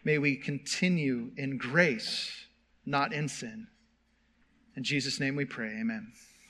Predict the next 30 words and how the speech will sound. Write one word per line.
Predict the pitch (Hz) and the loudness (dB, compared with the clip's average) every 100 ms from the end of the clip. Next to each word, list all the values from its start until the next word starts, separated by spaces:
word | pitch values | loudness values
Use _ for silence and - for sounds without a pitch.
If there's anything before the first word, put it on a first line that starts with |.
| - _ _ _ _ _ - - - | -20 _ _ _ _ _ -12 -10 6
If | 175 | 12
you | 247 | 12
would | 220 | 12
please | 240 220 | 12 12
extend | - - 214 | 12 10 12
your | 190 | 12
hands | 175 190 180 | 12 12 10
and | 190 | 8
receive | 175 175 190 185 160 | 8 8 6 6 6
this | 156 | 4
morning's | 165 160 147 | 4 4 4
blessing. | - 131 - - - - - | 4 2 2 -4 -6 -8 -6
May | 151 165 202 | 2 6 8
you | 208 185 196 | 8 8 6
go | - 156 139 127 120 - - - - - 156 | 6 4 4 0 -6 -14 -20 -20 -20 -4 0
in | |
the | 151 | 0
power | 147 175 170 165 | 6 6 6 4
of | 139 | 4
the | |
cross. | 147 127 107 - - - - _ _ _ _ _ - 254 | 0 0 -2 -4 -8 -10 -16 _ _ _ _ _ -14 -6
May | 165 175 202 208 | 0 4 8 8
you | 185 156 180 151 | 8 6 6 6
remember | 139 160 180 185 196 196 165 135 117 - 151 | 4 2 4 4 6 6 4 2 -2 -4 0
that | 160 | 2
moment | 151 147 147 127 127 | 2 0 2 0 0
that | 143 143 | -4 -4
you | 143 | -4
were | 147 151 | -4 -4
buried, | - 170 165 175 185 190 190 | -4 2 6 8 8 6 -2